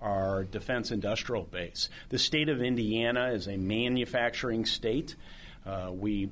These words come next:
make a lot of defense armaments, and our people are very talented, and, and so there's gonna be an incredible opportunity,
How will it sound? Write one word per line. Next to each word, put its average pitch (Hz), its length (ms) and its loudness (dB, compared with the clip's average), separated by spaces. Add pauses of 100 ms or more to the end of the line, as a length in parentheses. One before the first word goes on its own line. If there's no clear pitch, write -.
make 120 220 -6
a 110 40 -4
lot 107 300 2
of 110 140 -2
defense 123 440 -2
armaments, 127 720 2
and 92 100 -4
our 80 120 -8
people 117 320 -4
are 107 60 0
very 107 260 2
talented, 113 680 -2
and, 95 240 -2
and 95 320 -4
so 104 140 0
there's 95 260 -4
gonna 127 160 -2
be 110 120 -2
an 87 60 0
incredible 120 680 -2
opportunity, 101 760 -2